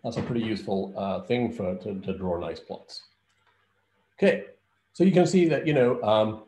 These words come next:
if you're thinking of wanting to draw an, a figure, um, oh, uh, yeah, somebody is asking,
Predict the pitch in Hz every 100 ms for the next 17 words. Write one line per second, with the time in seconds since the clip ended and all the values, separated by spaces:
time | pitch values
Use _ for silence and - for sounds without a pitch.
0 | _ - 120 131 143 135 135 123 117 -
1 | - 131 135 139 117 127 107 - - _
2 | _ _ 98 110 160 180 143 131 113 117
3 | - - 120 - - 269 196 170 160 160
4 | - _ _ _ - 110 110 120 117 -
5 | - _ _ _ _ _ _ _ _ _
6 | _ _ _ _ _ _ _ _ _ _
7 | _ _ _ _ _ _ _ _ _ _
8 | _ _ 359 127 120 - - 127 110 120
9 | 101 - 156 160 151 131 123 120 - 131
10 | 123 120